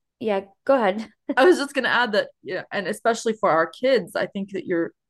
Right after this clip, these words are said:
Speaker 2: you're really spot on that our kids are not used to this level of feedback from multiple people all the time. Even if they get it at school or they get it, home has always been, you know,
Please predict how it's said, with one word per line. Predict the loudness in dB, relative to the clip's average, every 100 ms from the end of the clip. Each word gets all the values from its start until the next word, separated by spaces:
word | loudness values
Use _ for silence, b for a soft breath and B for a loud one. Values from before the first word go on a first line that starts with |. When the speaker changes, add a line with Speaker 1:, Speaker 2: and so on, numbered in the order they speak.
| _ _
Speaker 2:
you're | -2 0
really | 2 0
spot | -2 -2 0 2
on | 0
that | 0
our | 0 -2 -8 -4
kids | 0 0 -4
are | -8 -8
not | -8 -6
used | -8 -8
to |
this | -14 -6
level | -2 0 -2
of | -2 -4 -6 _ _ _ _ _ _ _ -2
feedback | -2 0 0 -2 -2
from | -2 -2
multiple | -4 -4 -4 -4 -4 -6
people | -8 -4 -4 -4 _ -2
all | 0
the | 0
time. | -6 -6 -6 -6
Even | -2 -2
if | 0
they | 0
get | 2 0
it | 0
at | -2
school | -8 -2 4 4 4 4
or | 2
they | -2 -4
get | -4
it, | -6 _ _ _
home | 0 2 2
has | 2
always | 2 2 0
been, | -4 -6 -8 _ -18
you | -16
know, | -16